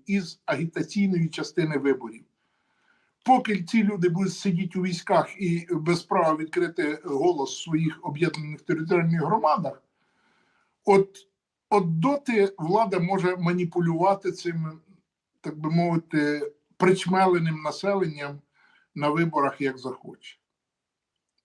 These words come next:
Багато не на-, маніпулює, але вони розраховують, що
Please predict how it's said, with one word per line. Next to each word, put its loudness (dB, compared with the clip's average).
Багато 4
не 4
на-, -2
маніпулює, -2
але 2
вони 0
розраховують, -2
що 0